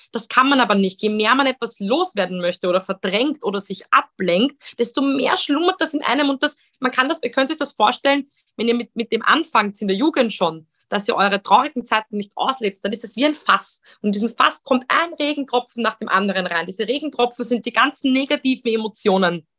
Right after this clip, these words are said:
die ihr runterschluckt oder nicht auslebt. Und irgendwann geht euer Fass über.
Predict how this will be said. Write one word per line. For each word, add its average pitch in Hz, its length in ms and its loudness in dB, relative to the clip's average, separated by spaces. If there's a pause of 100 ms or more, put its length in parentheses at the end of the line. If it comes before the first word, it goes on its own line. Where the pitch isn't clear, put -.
(140)
die 220 140 -2
ihr 220 160 4
runterschluckt 202 720 0
oder 196 140 0
nicht 233 380 -2 (320)
auslebt. 180 640 2 (220)
Und 196 200 -4
irgendwann 262 580 6
geht 240 160 -2
euer 202 200 2
Fass 220 540 0
über. 190 380 -2